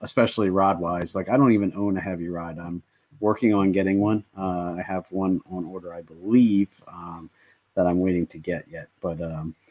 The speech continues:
uh, so, uh, again, I understand the hardware for that is definitely a little different, and you're not gonna have nearly as much, uh, kinda universal things you can throw on that rod. So that makes sense. Um,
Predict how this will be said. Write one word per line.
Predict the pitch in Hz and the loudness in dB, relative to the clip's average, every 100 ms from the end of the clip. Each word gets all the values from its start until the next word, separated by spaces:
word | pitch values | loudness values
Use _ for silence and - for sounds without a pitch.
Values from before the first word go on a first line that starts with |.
| _ _ _ _ - | _ _ _ _ -2
uh, | 87 78 78 | -2 -2 -6
so, | - 104 90 87 - - - | -2 0 2 -2 -6 -14 -8
uh, | 95 90 85 82 104 _ | -4 -2 -4 -8 -12 _
again, | 101 92 95 | -4 0 2
I | 90 95 | 2 2
understand | 95 87 - 95 87 | 0 -2 -2 0 0
the | |
hardware | 82 104 90 90 87 | 0 -2 0 -4 -4
for | 92 | -6
that | 87 85 82 | -6 -6 -6
is | 80 | -6
definitely | - 80 87 82 | -6 -6 -6 -6
a | 82 | -4
little | 90 85 82 _ _ - | -6 -6 -10 _ _ -2
different, | 98 92 85 | -2 0 0
and | 87 | 2
you're | 87 | 2
not | 92 87 | 0 0
gonna | 92 90 | -6 -6
have | 87 82 - - | -4 -6 -8 -6
nearly | 98 95 87 87 | -2 0 -2 -4
as | 87 - | -6 -8
much, | 95 90 - 87 - | -8 -8 -8 -10 -10
uh, | 92 87 76 - | -8 -8 -8 -10
kinda | - 92 80 | -6 -4 -2
universal | 92 90 82 90 - 85 82 - - _ _ _ | 0 0 0 -2 -2 -6 -6 -12 -20 _ _ _
things | - 98 87 | 2 4 4
you | 87 | 0
can | 80 73 | -2 -4
throw | - 98 78 | 2 2 2
on | 78 76 | -4 -6
that | 67 | -8
rod. | 85 80 80 78 | -8 -8 -8 -10
So | - 82 76 - _ _ _ - | -6 -4 -6 -12 _ _ _ 0
that | 95 | 2
makes | 87 80 - | 2 -2 -2
sense. | 78 76 - - - _ _ _ _ _ _ | -2 -2 -6 -12 -18 _ _ _ _ _ _
Um, | 95 87 87 82 80 | -4 -2 0 0 -2